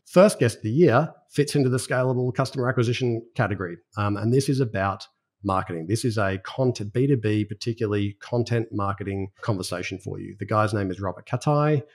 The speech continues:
He is a B two B content marketing specialist. He's a consultant. He's a speaker. He's just wrapped up four years of a, a podcast that was really well rated in Romania. And what I really liked about this conversation is it's really gonna challenge your thinking. If you are a founder out there who has been trying to dissociate yourself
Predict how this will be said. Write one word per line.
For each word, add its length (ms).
He 160
is 100
a 160
B 200
two 80
B 260
content 440
marketing 380
specialist. 680
He's 180
a 100
consultant. 560
He's 140
a 20
speaker. 640
He's 140
just 180
wrapped 220
up 140
four 180
years 240
of 60
a, 200
a 80
podcast 520
that 100
was 100
really 220
well 160
rated 320
in 180
Romania. 540
And 380
what 140
I 60
really 220
liked 300
about 360
this 140
conversation 640
is 160
it's 140
really 320
gonna 180
challenge 360
your 100
thinking. 320
If 100
you 120
are 100
a 60
founder 440
out 160
there 260
who 180
has 100
been 180
trying 320
to 80
dissociate 680
yourself 480